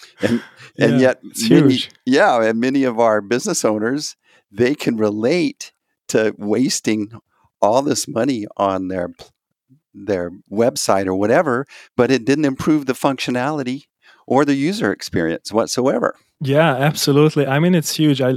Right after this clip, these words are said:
Speaker 2: I love this title, and, you know, it's, it's really true. So, so it's a great analogy, and, and I wanted to start this conversation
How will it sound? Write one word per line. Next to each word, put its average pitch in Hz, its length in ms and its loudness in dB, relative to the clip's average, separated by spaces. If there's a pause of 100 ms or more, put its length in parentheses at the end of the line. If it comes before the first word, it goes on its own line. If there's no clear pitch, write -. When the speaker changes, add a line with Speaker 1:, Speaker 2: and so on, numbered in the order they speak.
Speaker 2:
I 131 100 0
love 139 300 2
this 131 200 -4
title, 131 460 -2
and, 135 180 -4
you 135 80 -4
know, 131 360 -2 (640)
it's, - 180 -2
it's 160 180 0
really 175 240 6
true. 135 380 0
So, 131 420 2
so 135 200 -4
it's 135 160 -4
a - 20 -6
great 139 420 0
analogy, 127 720 -2
and, 127 300 -8
and 127 500 -10 (500)
I 147 120 2
wanted 202 320 2
to 143 420 2 (300)
start 151 400 0
this 139 180 -4
conversation 135 1080 -4